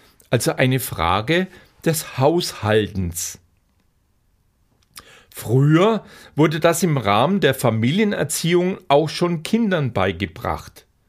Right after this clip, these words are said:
Es konnte nur so viel ausgegeben werden, wie man zur Verfügung hatte. Heute werden wir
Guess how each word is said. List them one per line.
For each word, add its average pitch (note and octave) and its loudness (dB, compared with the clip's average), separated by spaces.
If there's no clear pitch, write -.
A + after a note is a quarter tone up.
Es - 0
konnte C#3+ 4
nur C#3+ 4
so B2+ 0
viel F#3+ -2
ausgegeben G3+ 0
werden, G#3 2
wie B2+ 2
man C#3+ 2
zur G3 2
Verfügung F#3+ -2
hatte. E2 -4
Heute C#3 4
werden G3 2
wir G#3+ 2